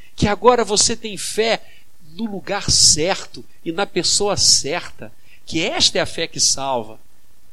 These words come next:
Ela tinha tido fé em muitas coisas ao longo daquele tempo, mas agora ela encontrou a fé bem abençoadora, que é a que está em Cristo e unicamente em Cristo.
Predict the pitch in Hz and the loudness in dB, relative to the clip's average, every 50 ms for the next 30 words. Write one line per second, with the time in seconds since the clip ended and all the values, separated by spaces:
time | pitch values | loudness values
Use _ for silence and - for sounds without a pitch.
0 | - - - - - - - - - - - - - - - - - 202 233 233 | -14 -14 -14 -14 -12 -12 -12 -12 -12 -12 -12 -12 -12 -12 -8 -2 0 0 2 2
1 | 226 - - - 240 240 226 - - - 214 196 175 - - - 208 226 208 185 | 2 2 2 2 4 4 2 2 2 -2 -2 -2 -2 -2 0 0 0 2 2 0
2 | 165 147 147 151 160 170 180 202 240 240 220 - 180 147 - - - 151 165 170 | -2 -4 -6 -6 -6 -4 -2 0 0 0 0 0 -2 -2 -2 -4 0 2 2 2
3 | 156 139 143 131 135 135 131 135 143 139 135 131 135 127 - 139 131 127 120 - | 2 0 -2 -2 -2 0 0 0 -2 -2 -2 -6 -6 -6 -6 -8 -8 -8 -6 -6
4 | 131 127 127 123 120 117 - - - - - - - - - - - - - - | -4 -4 -4 -4 -6 -8 -10 -14 -14 -14 -14 -14 -12 -14 -14 -14 -14 -14 -12 -10
5 | - 120 117 120 120 107 104 120 139 156 151 147 135 131 139 135 - 120 113 101 | -8 -6 -6 -6 -6 -6 -4 -2 -2 0 0 -2 -4 -4 -6 -8 -8 -8 -8 -6
6 | - 139 151 156 151 127 - - - - - - - - 120 117 - - - - | 0 4 6 6 6 4 2 -2 -12 -14 -14 -12 -8 -6 -6 -6 -6 -6 -8 -4
7 | - 135 139 139 135 - - - - - - - - - - 127 139 147 147 156 | -2 -2 -2 -2 -2 -4 -8 -12 -12 -12 -14 -14 -10 -4 -2 -2 -2 -2 -4 -6
8 | 165 - - 123 120 - - 120 123 117 - - - 120 113 101 101 110 107 107 | -10 -10 -8 -8 -8 -6 -6 -6 -4 -2 -2 -2 -2 -4 -8 -8 -8 -8 -8 -6
9 | 110 107 107 104 104 - - - - - - - - - - - - - - 123 | -6 -8 -8 -10 -12 -12 -14 -14 -14 -14 -14 -14 -14 -14 -14 -12 -10 -8 -6 -6
10 | 117 - - - - - 117 110 107 95 - 117 117 117 117 113 - - - - | -6 -6 -4 -6 -6 -4 -6 -10 -10 -10 -8 -6 -4 -4 -2 -2 -4 -6 -8 -10
11 | - - - 160 151 165 180 196 165 127 - - 113 110 110 117 117 113 - 117 | -12 -12 -10 -4 -2 0 0 2 0 -2 -4 -8 -10 -12 -10 -10 -10 -10 -10 -10
12 | 104 - - 104 110 110 101 - - - | -10 -12 -12 -12 -12 -12 -12 -12 -12 -14